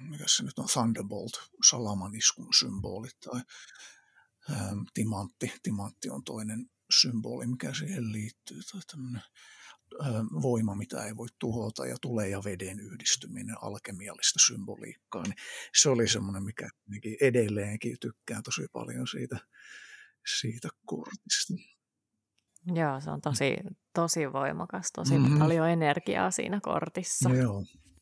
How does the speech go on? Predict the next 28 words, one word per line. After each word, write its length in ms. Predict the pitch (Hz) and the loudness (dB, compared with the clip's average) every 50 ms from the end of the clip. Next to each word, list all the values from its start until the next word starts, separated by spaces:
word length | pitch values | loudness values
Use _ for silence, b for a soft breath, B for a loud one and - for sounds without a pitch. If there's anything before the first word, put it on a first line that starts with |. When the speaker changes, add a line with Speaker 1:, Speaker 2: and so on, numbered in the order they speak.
| _ _ _ B B B B B B B 190 | _ _ _ B B B B B B B 0
Speaker 2:
Ja 200 | 175 170 165 - _ _ _ - - | 0 0 0 -2 _ _ _ -12 -4
Speaker 1:
Kyllä. 160 | - 131 123 120 117 | 0 2 2 2 2
Speaker 2:
tosi, 420 | 113 110 110 - - - - - - - _ _ _ _ _ _ - - | 0 0 2 2 2 2 2 0 -4 -6 _ _ _ _ _ _ -4 -2
tosi 220 | 175 165 160 160 | 0 2 2 2
tärkeä 840 | - 165 165 165 156 - - 160 151 151 156 160 165 - - - - - - | 4 4 4 4 2 0 0 2 2 2 2 2 0 0 0 -2 -2 -4 -4
ja 140 | - - 160 | -2 -2 -2
kiinnostava 560 | - - 165 156 156 160 - - 151 151 156 | 0 0 0 0 0 -2 -2 -2 0 0 0
huomio 460 | 165 165 160 151 151 156 - - - | 2 2 2 0 0 -2 -2 -2 -2
just 200 | - 175 - - - | -2 -2 -2 -4 -2
siitä, 280 | - 175 165 156 - 160 | 0 2 2 4 4 2
että 140 | 160 - 175 | 2 2 0
miten 260 | 165 - 156 156 156 | 0 0 0 0 2
tarotkortit 640 | - 151 143 151 151 - - - - - - 165 - - - B B B B B B B B B B B B B | 2 2 2 2 0 -2 -2 -4 -4 -2 -4 -6 -6 -8 -12 B B B B B B B B B B B B B
juttelee 760 | - 170 165 - _ _ - 170 165 165 165 165 170 180 185 180 180 B B B | 0 2 2 0 _ _ 0 2 4 4 6 6 8 8 6 4 2 B B B
myös, 560 | 185 175 170 165 160 160 165 165 - - - | 4 6 6 6 6 4 4 4 2 2 2
ö, 40 | - 85 - - - - - - | 0 -4 -4 -8 -8 -8 -6 -6
ja 120 | 160 165 | -6 -4
peilaa 680 | - 165 165 160 160 156 156 156 156 156 156 151 - | 0 2 4 4 4 4 4 4 4 6 6 6 4
myös 320 | 160 165 165 175 180 - - | 4 2 0 -2 -2 -2 -4
meidän 220 | 170 - 156 160 | -6 -4 -4 -4
niinku 200 | 160 160 - - | -6 -4 -2 0
yhteiskuntaa 1000 | 175 190 170 - - - 87 175 - - - - - - - - - - - - | 2 2 0 0 -2 -4 -2 -2 -2 -4 -6 -6 -6 -6 -4 -2 0 2 2 2
ja, 140 | - - 170 165 | 2 0 -2 -2
ja 140 | 180 175 - | -4 -4 -2
yhteiskunnallisia 1080 | - 170 160 - - - - 170 - - - - 160 175 175 180 180 185 - 185 180 185 | -2 -2 -4 -4 -4 -4 -4 -4 -4 -6 -8 -6 -4 -4 -4 -4 -4 -4 -4 -2 -2 -2
Speaker 1:
Mm. 80 | 175 - B B B B B B B B B | -2 -6 B B B B B B B B B
Speaker 2:
ilmiöitä, 600 | - 156 151 147 143 127 - - - - - 69 | 2 4 4 4 6 4 4 2 2 0 -2 -2
just 280 | - - - - - | -4 -4 -6 -8 -14